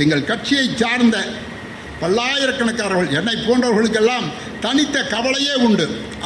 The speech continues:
ஆறுக்குட்டி குடும்பத்தை போல ஒரு பத்தாயிரம் குடும்பங்கள் இந்த மாவட்டத்தில் உண்டு. எந்த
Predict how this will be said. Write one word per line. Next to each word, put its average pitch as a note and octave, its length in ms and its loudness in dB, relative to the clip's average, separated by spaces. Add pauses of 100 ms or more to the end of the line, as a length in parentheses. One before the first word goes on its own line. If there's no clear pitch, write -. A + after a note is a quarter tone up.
ஆறுக்குட்டி A3+ 400 2 (100)
குடும்பத்தை A#3 400 4 (120)
போல B3 160 2 (520)
ஒரு C#3+ 100 4 (120)
பத்தாயிரம் B3 800 0 (120)
குடும்பங்கள் A#3+ 580 6
இந்த G3 200 2
மாவட்டத்தில் G3+ 540 0
உண்டு. C3+ 180 4 (1300)
எந்த E4 300 2